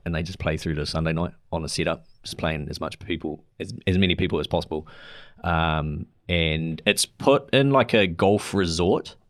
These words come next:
So obviously they have the main hall that has a huge stage, all the lights, and then, um, all the main finals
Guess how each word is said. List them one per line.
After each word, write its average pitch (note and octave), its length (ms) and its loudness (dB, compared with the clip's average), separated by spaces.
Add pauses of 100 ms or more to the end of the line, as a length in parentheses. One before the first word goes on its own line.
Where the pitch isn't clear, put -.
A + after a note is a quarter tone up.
(140)
So G2+ 220 6
obviously G#2+ 360 4
they F#2+ 120 4
have G2 100 2
the G2+ 80 2
main G#2+ 340 4
hall G2+ 540 2 (500)
that F#2 140 2
has F2 440 2
a - 20 -6
huge A2 240 2
stage, F2+ 380 4
all F#2 100 2
the E2 60 0
lights, E2 400 2
and E2+ 260 0
then, E2 400 0 (520)
um, D#2+ 220 0
all G2 140 2
the F2 80 2
main E2 480 2 (300)
finals F2+ 720 2